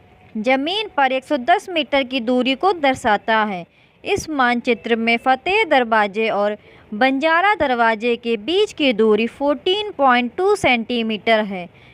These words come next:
जमीन पर इन दोनों दरवाजों के बीच कम से कम दूरी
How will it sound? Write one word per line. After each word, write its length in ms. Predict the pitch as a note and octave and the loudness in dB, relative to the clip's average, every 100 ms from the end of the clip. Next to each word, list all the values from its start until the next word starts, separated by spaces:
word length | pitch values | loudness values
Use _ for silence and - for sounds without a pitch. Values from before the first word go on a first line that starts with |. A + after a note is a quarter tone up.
| - G3 | -20 -2
जमीन 460 | C4+ C#4 G4 A4 G#4 | -2 -2 -6 -12 -2
पर 140 | C#4 A#3+ | 0 0
इन 300 | C#4+ G#4 G#4 | -6 -8 -2
दोनों 340 | C#4+ B3 B3 | -2 0 -2
दरवाजों 580 | A3 A3 G#3 A3 A3+ G4 | 0 0 2 0 0 -6
के 220 | F#4+ A3+ A3 | -4 -2 -2
बीच 460 | G#3 D#4+ G4 G4 - - - _ - | -2 0 0 -2 -14 -20 -20 _ -2
कम 200 | F#4+ G#4+ | 0 0
से 160 | G4+ E4+ | -2 -2
कम 260 | C#4+ C4+ B3 | 0 0 2
दूरी 340 | C4 B3+ | 0 2